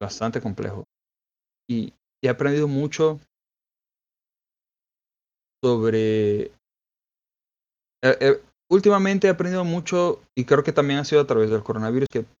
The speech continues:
he tenido como más tiempo para estar en casa y analizar mucho más todo lo que está pasando con mi canal, con el juego, con todo. Pero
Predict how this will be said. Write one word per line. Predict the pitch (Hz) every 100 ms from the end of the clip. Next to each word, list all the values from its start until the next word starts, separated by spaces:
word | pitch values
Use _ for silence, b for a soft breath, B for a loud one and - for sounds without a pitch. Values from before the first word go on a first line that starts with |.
| _ 107
he |
tenido | 104 117 120
como | 120 104
más | 104 110
tiempo | 123 -
para | - -
estar | 107
en | 110
casa | 120 117 135
y |
analizar | 113 101 101 - 143
mucho | 135 127 120
más | 120 117 - _ _ _ _ _
todo | 123
lo | 123
que | 120
está | 113 110
pasando | 107 - 117
con | 113
mi | 104
canal, | - 110 113 117 113
con | -
el | - _
juego, | 113 110 107
con | 104 104
todo. | 117 104
Pero | 107 104 107